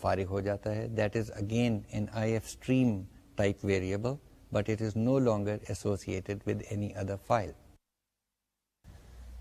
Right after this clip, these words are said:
Why don't you write a small little program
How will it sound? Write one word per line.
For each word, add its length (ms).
Why 160
don't 260
you 80
write 360
a 80
small 400
little 200
program 420